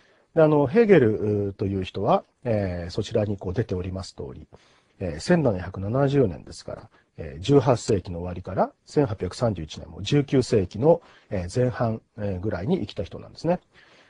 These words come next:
で、この、まあ、ヘーゲルという人は、哲学者としては、えー、非常に、えー、まあ、有名なだけではなくて、えー、日本では特にですね、えー、ヘーゲル研究を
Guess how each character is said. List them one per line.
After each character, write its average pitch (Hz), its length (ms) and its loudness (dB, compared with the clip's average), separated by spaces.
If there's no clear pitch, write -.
で、 151 340 6
こ 160 120 0
の、 165 120 4
ま 165 140 4
あ、 110 40 4
ヘ 180 140 4
ー 220 60 8
ゲ 190 120 4
ル 104 540 -2
と 110 80 -6
い 107 160 -2
う 107 40 -4
人 104 200 -6
は、 95 220 -4
哲 - 220 -6
学 175 160 2
者 120 140 0
と 90 120 -8
し - 80 -12
て 135 100 0
は、 123 220 4
え 90 200 -6
ー、 - 20 -14
非 92 100 -6
常 147 220 4
に、 160 220 2
え 135 40 -4
ー、 - 20 -4
ま 123 120 2
あ、 - 20 4
有 131 220 2
名 135 400 6
な 117 100 2
だ 107 120 0
け 151 100 4
で 143 100 4
は 85 100 -2
な 85 120 -10
く - 100 -20
て、 151 220 -2
え 101 220 -4
ー、 - 20 -6
日 117 80 -2
本 190 200 2
で 135 80 2
は 90 140 -2
特 - 220 2
に 104 120 -2
で - 100 -10
す - 140 -12
ね、 87 160 -10
え - 220 -14
ー、 - 20 -16
ヘ 131 160 6
ー - 40 4
ゲ 143 140 10
ル 117 420 4
研 110 220 0
究 87 200 -8
を 131 180 0